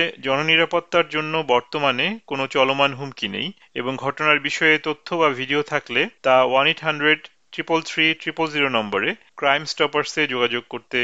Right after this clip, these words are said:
অনুরোধ করা হয়েছে। তরুণদের অধিকারকে প্রভাবিত করা আইন ও নীতিতে দ্রুত পরিবর্তনের প্রেক্ষাপটে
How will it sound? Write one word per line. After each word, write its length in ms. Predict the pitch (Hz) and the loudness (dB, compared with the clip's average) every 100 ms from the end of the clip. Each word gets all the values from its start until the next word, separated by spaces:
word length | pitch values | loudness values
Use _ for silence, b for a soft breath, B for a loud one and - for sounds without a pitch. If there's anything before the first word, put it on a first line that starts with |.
| 123 | -4
অনুরোধ 300 | 123 117 120 | -8 -8 -8
করা 220 | - 107 101 | -4 -2 -2
হয়েছে। 340 | 95 - - - _ _ _ _ _ _ _ _ _ _ _ _ _ _ _ _ _ - | -4 -14 -18 -18 _ _ _ _ _ _ _ _ _ _ _ _ _ _ _ _ _ -2
তরুণদের 460 | 156 180 185 196 190 | 0 2 2 2 2
অধিকারকে 600 | 160 180 208 190 - 185 | 0 -2 2 0 2 0
প্রভাবিত 460 | 180 175 180 180 185 | 2 2 2 0 -2
করা 340 | 175 165 170 175 - | 0 2 4 2 0
আইন 240 | 139 147 170 - | 2 2 0 -4
ও 80 | 151 | -2
নীতিতে 440 | 139 135 156 - 143 175 | -2 -4 -8 -4 -2 -2
দ্রুত 260 | 143 156 196 | -6 -4 -4
পরিবর্তনের 720 | 165 156 160 156 - 151 147 | 0 0 2 -2 0 0 2
প্রেক্ষাপটে 600 | - - 160 151 147 156 | 0 -4 -4 -4 0 2